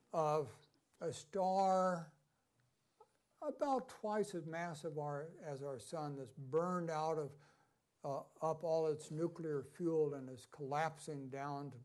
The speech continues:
being something called a white dwarf, which is about the size of, uh, the Earth. And as that collapses, it throws out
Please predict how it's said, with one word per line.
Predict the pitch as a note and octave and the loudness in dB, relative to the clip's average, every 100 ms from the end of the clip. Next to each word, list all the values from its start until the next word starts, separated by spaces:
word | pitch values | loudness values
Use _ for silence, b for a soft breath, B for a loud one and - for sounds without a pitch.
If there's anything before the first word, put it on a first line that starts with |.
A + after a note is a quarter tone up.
| C#3 | -8
being | C3 A#2+ | -8 -10
something | - D3 C3+ D3+ C3 A#2+ b b b b _ | -12 -10 -10 -12 -16 -18 b b b b _
called | D3+ C3+ | -4 -4
a | C3 | -4
white | B2+ C3+ D3 D3 | -2 -2 -2 -6
dwarf, | C#3+ C#3+ D3 C3 - | -6 0 0 0 -4
which | D3 C3+ | -12 -12
is | E3+ C#3 | -14 -12
about | C3 B2 - | -10 -12 -12
the | B2+ | -16
size | - C3+ C3+ C3+ B2+ G#2 | -10 -4 -4 -4 -6 -8
of, | B2+ A2 - | -10 -12 -16
uh, | A3+ C#3+ B2 | -14 -12 -12
the | B2+ C#3+ - - | -12 -12 -14 -12
Earth. | C3+ B2+ A2 - - _ _ _ _ _ B B B B B | -8 -8 -10 -16 -20 _ _ _ _ _ B B B B B
And | E3 C#3+ C#3 - - E3+ | -4 -4 -4 -10 -12 -6
as | D#3 E3+ D#3 | -2 0 0
that | F3 D3+ D3+ | 0 -2 -4
collapses, | - D#3+ C#3+ D#3 F3 E3+ - D#3 A2+ - | -10 -6 0 2 0 -2 -6 -8 -8 -10
it | - - | -10 -10
throws | - - E3 E3 D#3 - - - | -16 -2 2 2 0 -6 -12 -6
out | D#3 C#3+ | -4 -4